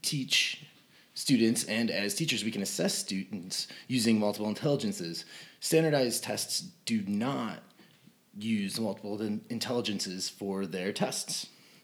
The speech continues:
So, you know, that's, that's a shortcoming. It's kind of, like I was talking about earlier, it's kind of like judging a fish based on its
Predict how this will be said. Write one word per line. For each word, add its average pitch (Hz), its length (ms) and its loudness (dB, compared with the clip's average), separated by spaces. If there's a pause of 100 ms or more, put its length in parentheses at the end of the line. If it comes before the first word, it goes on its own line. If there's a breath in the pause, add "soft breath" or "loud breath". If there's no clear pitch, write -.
(580 loud breath)
So, 107 400 2 (120)
you 127 140 0
know, 92 140 0
that's, 95 320 -2
that's 107 180 0
a 110 60 0
shortcoming. 87 500 0
It's 85 140 -6
kind 98 240 -4
of, 95 240 -4 (800 loud breath)
like 110 220 2
I 104 80 4
was 107 120 2
talking 107 220 -2
about 104 160 4
earlier, 110 240 4
it's 87 160 -2
kind 101 160 -2
of 95 60 -4
like 95 140 -2
judging 92 280 -2
a 90 40 -2
fish 104 300 0
based 95 240 -4
on 98 120 -2
its 90 140 -6